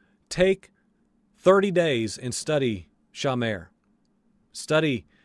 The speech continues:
how to properly walk in the light, in the life of Torah, in the finished work of Yeshua, empowered by Holy Spirit. It will change your life, friend. It will change your life entirely. And thereby, you'll be guarded.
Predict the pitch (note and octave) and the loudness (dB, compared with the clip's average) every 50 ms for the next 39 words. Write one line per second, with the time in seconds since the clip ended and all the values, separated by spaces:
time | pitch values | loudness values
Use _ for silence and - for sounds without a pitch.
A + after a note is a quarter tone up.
0 | _ _ _ _ _ - D3 D3 C#3+ B2 - - D3 D3 C#3+ - C3 B2 B2 A#2+ | _ _ _ _ _ -4 -2 -2 -2 -4 -4 -4 -2 -2 -2 -2 -4 -4 -4 -4
1 | A#2 G#2 G2+ A#2+ B2+ B2 A2+ - - - B2 A2+ A2+ A2+ A2 G#2 F#2+ - _ _ | -4 -2 0 0 0 0 0 -2 -6 -10 -10 -8 -4 -4 -4 -4 -6 -8 _ _
2 | _ _ _ _ - A2+ A2+ B2+ C#3 C#3+ C#3+ C3 A2+ F2+ - - - _ _ _ | _ _ _ _ -10 -4 0 2 4 4 4 2 0 -4 -10 -18 -20 _ _ _
3 | _ - A#2 A#2 A#2 A2 A2 A#2 B2+ C3 C3 A#2 A2 - - A2 A2 G#2 F#2+ F#2 | _ -10 -6 -6 -6 -4 -2 -2 0 0 0 -2 -4 -6 -10 -10 -10 -10 -10 -14
4 | - - - C#3 C3+ B2 A2+ G2+ F#2+ E2+ - _ _ _ _ _ _ _ _ _ | -16 -8 -4 0 0 2 2 0 -2 -6 -10 _ _ _ _ _ _ _ _ _
5 | B2+ C3 C#3 C#3 C3+ C#3 C3+ B2 - _ _ _ _ _ _ _ _ - G#2+ A2 | -6 -4 -2 -2 -2 -4 -6 -10 -12 _ _ _ _ _ _ _ _ -14 -6 -2
6 | B2 B2 A#2 A#2 A2+ G#2 - _ _ _ - - D#3 D#3+ D3+ - - B2+ C3+ C3+ | 0 0 2 2 0 -2 -4 _ _ _ -6 -4 -4 -2 -4 -6 -4 -2 0 0
7 | B2+ - C3 A2+ A2+ A#2+ G#2+ - - C3 B2+ A#2+ A#2 A#2 A2 G#2+ G#2+ - B2 B2 | 0 0 -4 -6 -4 -6 -6 -6 -2 -2 0 0 0 -2 -4 -6 -8 -8 -6 -4
8 | B2 A#2+ A2+ G#2 A2 G#2+ G2+ A2+ A2 G#2 G2 F#2+ - - - G2+ F#2+ F#2 F#2 - | -2 -2 -2 -2 -4 -4 -4 -4 -4 -4 -6 -6 -8 -10 -10 -10 -10 -10 -8 -8
9 | A#2 B2 B2+ C3+ B2+ - - A#2 A2+ A2 G2 G#2 G2 F#2+ F#2+ G#2 G2+ - - - | -8 -8 -8 -8 -8 -8 -8 -8 -8 -8 -8 -10 -10 -8 -8 -8 -8 -10 -14 -18
10 | D#2+ D#2 D#2+ - _ _ _ _ _ _ _ - B2+ B2 A2+ G#2+ - - B2+ A#2 | -18 -18 -20 -20 _ _ _ _ _ _ _ -8 -6 -6 -6 -6 -8 -8 -6 -6
11 | A2+ A2 G2+ G#2 G2 F#2+ G2 G2+ F#2+ - - F2+ E2 - G2+ F#2+ G2 F#2+ F2 E2 | -6 -6 -8 -8 -8 -8 -8 -8 -8 -10 -14 -16 -16 -16 -14 -12 -12 -12 -12 -14
12 | D2 D#2 - _ _ _ _ _ _ _ _ _ - A2 G#2 B2+ C3+ C3 G#2 F#2+ | -16 -18 -20 _ _ _ _ _ _ _ _ _ -12 -4 0 2 2 2 2 2
13 | B2 B2+ B2+ A#2+ A2+ A2 B2 B2 A2+ B2+ B2 A2 G2+ A2+ A2+ A#2 A#2+ A#2 G#2 F#2 | 2 2 2 0 0 -2 -2 -2 -4 -4 -6 -6 -6 -4 -4 -2 -2 -4 -4 -8
14 | E2+ - | -10 -16